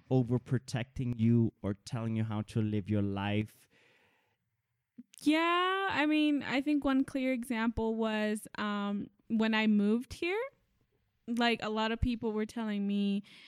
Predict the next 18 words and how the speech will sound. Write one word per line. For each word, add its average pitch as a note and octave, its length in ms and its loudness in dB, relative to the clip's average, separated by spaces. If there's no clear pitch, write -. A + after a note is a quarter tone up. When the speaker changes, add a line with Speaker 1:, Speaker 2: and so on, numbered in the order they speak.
Speaker 2:
um, G3 640 -2
I A#3 140 6
wanted C4 400 2
to, A#3+ 460 0
like, A3+ 220 2
a A3+ 40 2
year F4 260 2
ago, A#3+ 580 2
or G#3+ 100 -8
no, G#3+ 240 -4
more F#3+ 180 -4
or G3 40 -6
less - 340 -10
than - 200 -12
a - 40 -14
year - 200 -10
ago, - 240 -12
like, - 160 -12